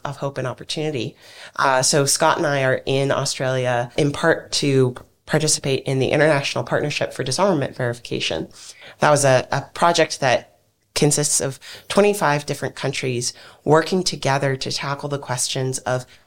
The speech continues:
how could we verify nuclear disarmament, uh, in a way that's transparent and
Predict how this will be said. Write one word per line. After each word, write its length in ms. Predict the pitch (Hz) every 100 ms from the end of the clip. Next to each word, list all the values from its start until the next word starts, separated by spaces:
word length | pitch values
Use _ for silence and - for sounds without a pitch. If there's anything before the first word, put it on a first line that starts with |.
| _
how 320 | - 190 190
could 640 | - - 175 151 143 - -
we 280 | 139 139 135
verify 840 | 123 123 143 143 - 127 120 120 - - -
nuclear 380 | 170 165 180 147
disarmament, 680 | 143 135 135 131 120 117 - - - - -
uh, 300 | - 123 127 -
in 120 | 147
a 60 | 139
way 260 | 135 131
that's 480 | 131 120 113 - - _ _ -
transparent 920 | 151 147 143 - 156 180 - - - _ _ -
and 680 | 151 135 123 123 123 123 -